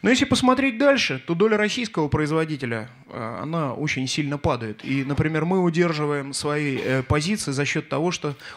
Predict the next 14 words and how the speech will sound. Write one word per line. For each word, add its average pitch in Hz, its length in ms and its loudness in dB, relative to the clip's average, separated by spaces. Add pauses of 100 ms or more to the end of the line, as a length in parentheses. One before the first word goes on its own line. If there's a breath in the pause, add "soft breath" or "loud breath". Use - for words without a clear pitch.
умирают 160 380 0
остальные 135 440 -2
российские 117 500 -6
производители. 120 640 -2
Поэтому 127 420 -4
мы 165 140 -2
вправе 147 340 0
говорить 143 400 -2
на 135 60 -6
этом 127 220 -6
совещании 139 500 -2
только 156 300 0
об 131 100 -4
импортозамещении. 131 1040 -4